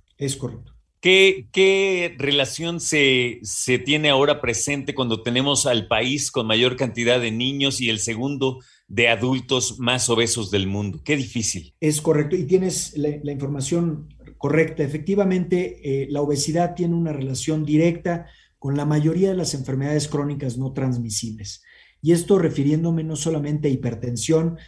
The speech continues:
Speaker 1: sino también a diabetes y también al colesterol elevado, elevado. Sin embargo, no significa que el hecho que no seamos obesos no pudiéramos también tener alguna de estas enfermedades. Pero sí, efectivamente, en aquella persona que tiene sobrepeso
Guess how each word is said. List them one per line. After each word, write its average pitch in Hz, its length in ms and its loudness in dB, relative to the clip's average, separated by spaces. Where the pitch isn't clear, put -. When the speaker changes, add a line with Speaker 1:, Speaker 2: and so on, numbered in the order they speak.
Speaker 1:
sino 131 260 -2
también 147 320 2
a 175 60 2
diabetes 143 760 0
y 117 120 -10
también 156 300 2
al 190 140 0
colesterol 135 540 -2
elevado, 113 580 -4
elevado. 117 460 -6
Sin 160 200 0
embargo, 170 640 2
no 151 180 -2
significa 208 760 2
que 131 80 -4
el 131 80 4
hecho 151 260 4
que 143 100 -2
no 139 220 0
seamos 151 540 -2
obesos 175 520 -2
no 151 220 2
pudiéramos 160 640 4
también 127 460 -2
tener 127 300 -2
alguna 123 360 -4
de 120 60 -10
estas 127 320 -10
enfermedades. 165 760 -8
Pero 156 240 8
sí, 180 240 6
efectivamente, 175 920 2
en 123 160 -2
aquella 156 520 0
persona 151 480 -2
que 110 120 -12
tiene 135 320 -4
sobrepeso 143 960 0